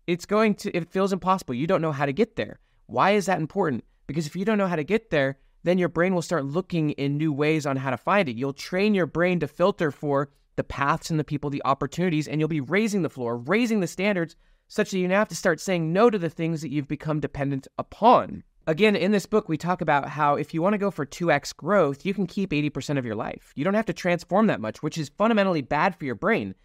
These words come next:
It's bad for your brain to not be required to transform. Because if you're not being required to transform, then your brain keeps all of the same patterns, all the same neural connections. And if it's not creating new connections, if it's not being required to transform and filter for new things,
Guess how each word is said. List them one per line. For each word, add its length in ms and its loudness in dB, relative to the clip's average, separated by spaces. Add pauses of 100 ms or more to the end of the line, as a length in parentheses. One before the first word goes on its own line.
(140)
It's 140 -2
bad 320 2
for 120 -6
your 120 2
brain 360 0
to 100 -4
not 200 -2
be 140 -4
required 460 -2
to 60 -6
transform. 720 -2 (400)
Because 220 0
if 120 -6
you're 80 -2
not 160 4
being 120 0
required 300 2
to 60 -4
transform, 460 0
then 100 2
your 100 0
brain 280 0
keeps 380 -6
all 240 2
of 100 -2
the 80 -4
same 240 -2
patterns, 540 2
all 180 0
the 100 0
same 480 -4
neural 240 2
connections. 460 -4
And 80 -2
if 120 -6
it's 120 -10
not 220 0
creating 420 -2
new 340 0 (380)
connections, 420 0
if 80 0
it's 160 -4
not 220 2
being 140 -2
required 380 0
to 40 -8
transform 540 -2
and 100 -2
filter 280 -4
for 120 -8
new 140 -2
things, 400 -2